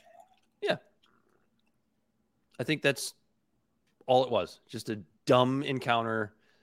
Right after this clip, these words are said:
between a tired, frustrated, pregnant woman and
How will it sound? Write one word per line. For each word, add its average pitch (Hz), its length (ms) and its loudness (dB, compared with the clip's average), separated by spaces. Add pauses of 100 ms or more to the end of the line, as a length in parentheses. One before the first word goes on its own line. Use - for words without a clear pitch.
between 113 420 -4
a 104 140 -8
tired, 117 580 -2
frustrated, 110 720 -4
pregnant 107 360 -4
woman 104 400 -4 (480)
and 107 540 -2